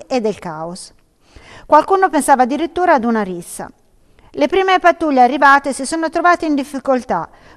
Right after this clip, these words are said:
con i nigeriani che avevano un atteggiamento aggressivo. Tra loro anche alcune donne, due delle quali avevano in braccio bambini di pochi mesi. Sono così intervenuti rinforzi, in modo da poter identificare tutte le persone presenti alla festa.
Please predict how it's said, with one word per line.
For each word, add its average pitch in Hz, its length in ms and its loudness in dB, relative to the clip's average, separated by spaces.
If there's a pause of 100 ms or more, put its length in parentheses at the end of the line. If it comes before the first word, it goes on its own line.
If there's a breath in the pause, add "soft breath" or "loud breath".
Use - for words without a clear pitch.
con 240 160 2
i 254 140 4
nigeriani 330 580 0
che 277 80 0
avevano 277 340 2
un 262 80 2
atteggiamento 320 680 -2
aggressivo. 202 640 -6 (580 loud breath)
Tra 320 160 4
loro 381 240 6
anche 302 220 4
alcune 277 340 0
donne, 208 520 0
due 208 180 -2
delle 214 240 2
quali 359 260 4
avevano 247 380 2
in 302 100 0
braccio 220 320 2
bambini 269 460 0
di 233 100 -4
pochi 214 300 -4
mesi. 175 420 -8 (760 loud breath)
Sono 339 260 0
così 349 220 0
intervenuti 320 600 0
rinforzi, 226 720 -2
in 233 80 0
modo 262 260 2
da 240 120 4
poter 269 240 -4
identificare 285 840 0
tutte 254 260 -4
le 226 120 -2
persone 262 480 -2
presenti 302 420 -2
alla 226 160 0
festa. 175 500 -10